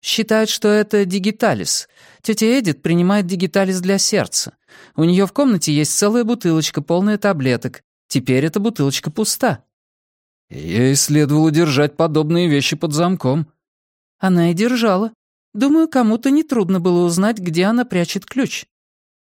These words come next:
«Кому-то? Кому?» Я снова посмотрел на груду багажа и произнёс внезапно и громко: «Им нельзя уезжать! Нельзя им это позволять!» София выглядела удивлённой.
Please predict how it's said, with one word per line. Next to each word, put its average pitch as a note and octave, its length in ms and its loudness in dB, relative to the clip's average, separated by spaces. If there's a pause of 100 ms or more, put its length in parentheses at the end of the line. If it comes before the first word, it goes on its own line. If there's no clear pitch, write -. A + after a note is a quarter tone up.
(140)
«Кому-то? G#2 680 0 (440)
Кому?» F3 540 0 (580)
Я - 160 -10
снова C#3+ 340 0
посмотрел C#3 580 0
на C3+ 180 2
груду B2+ 320 -2
багажа A#2 580 -2 (340)
и A2 80 -2
произнёс C3+ 560 0
внезапно A2 800 -2
и - 20 -4
громко: G2 520 -8 (760)
«Им E3 320 2
нельзя D3+ 520 2
уезжать! E3 680 0 (280)
Нельзя D#3 580 2
им F#3+ 220 2
это - 220 0
позволять!» E3+ 720 -2 (500)
София - 600 -2
выглядела A2+ 520 0
удивлённой. G2+ 760 -6